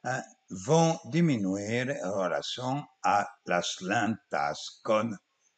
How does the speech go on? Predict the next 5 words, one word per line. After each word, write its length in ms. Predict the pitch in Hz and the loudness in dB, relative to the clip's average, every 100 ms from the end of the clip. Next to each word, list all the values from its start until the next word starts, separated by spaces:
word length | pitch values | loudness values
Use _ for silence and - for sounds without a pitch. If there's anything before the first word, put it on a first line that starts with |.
| - | -4
la 240 | 120 160 | 4 4
edad. 400 | 127 82 71 65 - - _ _ _ _ _ _ _ _ | 4 2 -2 -4 -12 -20 _ _ _ _ _ _ _ _
Las 300 | 156 180 - | 4 4 6
actividades 800 | 220 - 180 165 165 175 156 - | 4 4 0 0 0 4 4 2
concéntricas 1500 | - 123 - 160 180 - 151 147 - 131 131 131 - - | -4 -2 2 2 2 0 -6 -4 -2 2 2 2 -2 -10